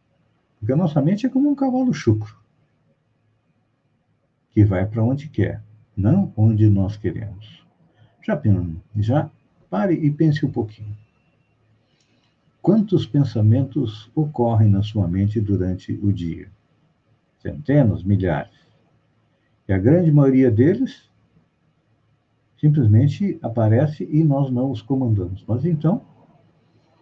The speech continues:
nós precisamos, é, primeiro, controlar a nossa mente para que tenhamos uma oração eficaz e eficiente.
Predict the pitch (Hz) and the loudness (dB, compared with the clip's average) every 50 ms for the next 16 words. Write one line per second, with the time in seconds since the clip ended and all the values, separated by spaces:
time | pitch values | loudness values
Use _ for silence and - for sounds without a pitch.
0 | _ _ - - - - - _ - 135 156 226 285 - - - - 240 330 320 | _ _ -20 -20 -20 -20 -18 _ 0 2 4 4 4 2 -2 -6 -6 -4 -4 -2
1 | - - 269 110 107 123 147 147 123 101 98 - - - _ _ _ _ _ _ | 0 2 2 4 4 4 4 4 4 2 -2 -4 -8 -20 _ _ _ _ _ _
2 | _ _ - 104 98 104 107 - 156 151 123 110 95 - - - - _ _ _ | _ _ -4 -2 -2 -2 -2 0 2 4 4 4 4 2 0 -6 -14 _ _ _
3 | _ _ _ _ _ _ _ _ _ _ _ _ _ _ _ _ _ _ _ _ | _ _ _ _ _ _ _ _ _ _ _ _ _ _ _ _ _ _ _ _
4 | _ _ _ _ _ _ - 117 117 107 104 107 104 104 104 113 117 107 101 95 | _ _ _ _ _ _ 0 2 2 4 6 6 8 8 8 6 6 4 4 2
5 | 92 92 104 - 101 85 92 110 160 220 - - _ _ _ - 104 101 104 104 | 2 0 -4 -4 -4 -2 0 0 -2 -2 -4 -8 _ _ _ -4 -2 0 0 0
6 | 107 - - 104 104 101 98 95 95 95 95 95 92 90 90 87 - - 104 101 | -2 0 2 4 4 4 4 2 0 -2 -2 -2 -2 -2 -4 -6 -6 -4 -2 -2
7 | 101 - - 151 151 147 - 123 110 104 107 113 110 107 98 98 95 90 - - | -2 0 2 2 2 4 4 2 0 2 2 2 2 4 4 2 2 -2 -4 -6
8 | - - 151 185 - 107 - - - | -2 0 0 0 0 -2 -4 -8 -14